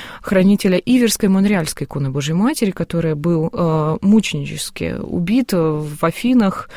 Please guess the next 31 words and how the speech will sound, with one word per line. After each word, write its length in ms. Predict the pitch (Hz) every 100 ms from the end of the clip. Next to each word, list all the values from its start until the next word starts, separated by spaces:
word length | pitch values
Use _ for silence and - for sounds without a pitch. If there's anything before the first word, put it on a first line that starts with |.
| - - - -
в 100 | 180
девяносто 380 | 175 196 190 180
седьмом 340 | - 170 160
году, 460 | 165 175 220 269 277 - -
и 140 | - 180
тогда 500 | 180 170 190 226 214
икона 340 | - 190 180
пропала. 640 | - 170 - 170 147 135 151 - - _ _ _ _ -
Расскажу 440 | 190 175 196 185
немножко 420 | 180 156 156 -
об 80 | 147
этом 160 | 147 156
уникальном 420 | 156 156 151 147
человеке. 500 | - 165 185 226 170
Это 120 | -
был 220 | 160 185
совершенно 680 | 180 247 240 - - 302 285
потрясающий, 840 | 226 208 208 - 226 220 - 180 - 277 254 214
э, 280 | - 175 170 -
испанский 920 | 196 - 208 196 202 - 175 160 160 -
иконописец, 720 | - 190 180 196 247 247 196 -
который 300 | 170 175 165
приехал 520 | 180 175 170 - 165
на 140 | 160
го-, 260 | 151 165 165
на 140 | 170
гору 220 | 156 151
Афон 400 | 151 - 233 240 247 -
просто 380 | - 240 - 170
как 240 | - 180
паломник. 640 | - 165 214 220 185 -